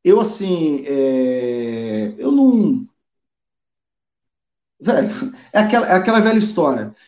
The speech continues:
Se correr, o bicho pega, se ficar, o bicho come, brother. A gente vive uma situação péssima nesse país, velho. Péssima, sacou? Eu, velho, eu, eu acho o seguinte, cara, eu acho que as pessoas deviam aceitar a democracia.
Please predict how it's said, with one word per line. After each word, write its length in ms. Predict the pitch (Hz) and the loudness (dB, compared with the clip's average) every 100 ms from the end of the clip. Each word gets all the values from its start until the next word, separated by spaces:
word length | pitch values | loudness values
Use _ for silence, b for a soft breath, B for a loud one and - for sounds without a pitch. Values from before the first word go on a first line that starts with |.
| _ | _
Se 160 | - | -8
correr, 300 | 214 226 190 | -2 2 4
o 100 | 254 | 4
bicho 320 | - 220 214 - | 0 -6 -8 -4
pega, 560 | 208 233 180 139 - - _ _ | -2 0 -2 -6 -10 -16 _ _
se 160 | - | -10
ficar, 320 | 208 - 208 | -6 -6 -2
o 100 | 202 185 | 0 0
bicho 280 | 185 - | -4 -8
come, 400 | - 170 170 127 | -8 -4 0 0
brother. 320 | 117 - - - _ _ _ _ _ - | -2 -8 -12 -16 _ _ _ _ _ -10
A 80 | 139 | -6
gente 260 | 190 208 | -4 -4
vive 360 | - 165 214 185 | -4 0 2 2
uma 120 | 190 | -2
situação 680 | 180 - 175 - 208 202 - _ _ _ _ | -4 -6 -6 -2 -2 -2 -8 _ _ _ _
péssima 440 | 156 185 185 151 | 0 2 0 0
nesse 220 | 135 127 - | 0 0 -2
país, 300 | 107 104 104 | -8 -8 -8
velho. 200 | - - _ _ _ _ _ _ _ | -14 -20 _ _ _ _ _ _ _
Péssima, 540 | 185 185 - 113 104 | 0 0 -2 -6 -6
sacou? 480 | - 107 - - - _ _ _ _ | -8 -8 -6 -6 -8 _ _ _ _
Eu, 200 | - 214 | 2 2
velho, 300 | 196 175 151 | 4 2 4
eu, 380 | 139 196 202 208 | 4 6 6 4
eu 180 | 190 208 | 2 0
acho 220 | 208 - | 0 -4
o 40 | |
seguinte, 360 | - 170 156 135 | -12 -6 -6 -4
cara, 160 | 143 143 | -6 -4
eu 80 | 175 | -4
acho 160 | 180 | -4
que 60 | 190 | -6
as 140 | 170 | -6
pessoas 380 | - 175 185 170 | -4 -4 -4 -4
deviam 300 | 170 160 185 | -4 -4 -2
aceitar 400 | 180 202 - 170 | -2 -2 -2 -2
a 60 | 175 | -2
democracia. 600 | 143 131 120 113 - | -2 -4 -6 -12 -14